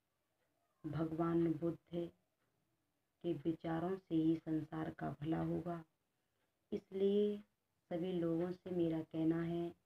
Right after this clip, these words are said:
नियम, संयम, करुणा, मैत्री के साथ साथ अपना बचाव रखें, सुरक्षित रहें, घर पे रहें, बाहर ना निकलें, मौत को बुलावा न दें, कोरोना को हराने के लिए देश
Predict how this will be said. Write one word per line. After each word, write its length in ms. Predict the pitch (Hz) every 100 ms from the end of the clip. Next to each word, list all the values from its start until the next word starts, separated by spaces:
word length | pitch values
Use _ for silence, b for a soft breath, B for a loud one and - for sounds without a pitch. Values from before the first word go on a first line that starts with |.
| _ _ _ _ -
नियम, 360 | 170 175 175
संयम, 460 | 165 170 165 170 175
करुणा, 320 | 170 170 170
मैत्री 420 | 165 160 156 170 185
के 160 | 170
साथ 240 | 160 165 160
साथ 300 | - 165 160
अपना 300 | 151 165 160
बचाव 400 | 147 151 - 160 165
रखें, 440 | 160 - - 170 175
सुरक्षित 1300 | - _ _ _ _ _ _ _ 160 165 - 165 -
रहें, 320 | 165 160 170
घर 200 | 160 156
पे 220 | 160 165
रहें, 360 | 160 160 165 156
बाहर 360 | 156 151 160
ना 200 | 156 151
निकलें, 520 | 156 160 160 165 170 165 - _ _ _ _ _ _ _ _ _
मौत 320 | 160 165 170
को 200 | - 165 151
बुलावा 440 | 156 156 156 156
न 240 | 160 160 160
दें, 240 | 175 175 - _ _ _ _ _ _ _ -
कोरोना 480 | 165 165 160 175
को 220 | 190 175 165
हराने 460 | 147 156 156 156
के 220 | 156 156 151
लिए 400 | 147 156 170 170 - _ _ 160
देश 180 | 156